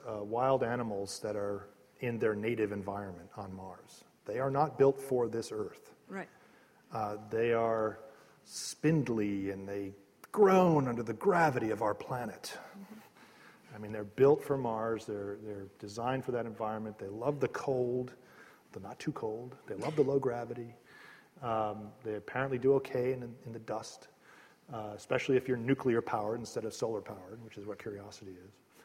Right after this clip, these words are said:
Speaker 1: Um, so the, you know, what has to, what you have to factor into is what's the environment like?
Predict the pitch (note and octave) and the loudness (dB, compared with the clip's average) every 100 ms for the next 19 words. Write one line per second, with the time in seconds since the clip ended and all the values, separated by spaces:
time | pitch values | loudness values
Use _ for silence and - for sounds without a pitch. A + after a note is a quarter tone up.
0 | - - _ B2 A2 G#2+ - - D#3 D#3 | -20 -20 _ -8 -6 -10 -14 4 10 12
1 | D3+ D#3 - D3+ D3 D3 - D3+ C3+ D3+ | 10 8 4 6 6 4 2 4 8 8
2 | C#3 E3 - C#3+ D3 D#3+ D#3+ D3+ E3 D#3 | 6 4 2 2 4 6 4 4 4 4
3 | D#3+ G3+ C#3+ A#2+ B2+ D3+ D#3 C#3 C#3+ D#3+ | 2 4 4 6 4 4 0 0 0 -2
4 | C3 G#2+ G#2 - | -8 -10 -14 -20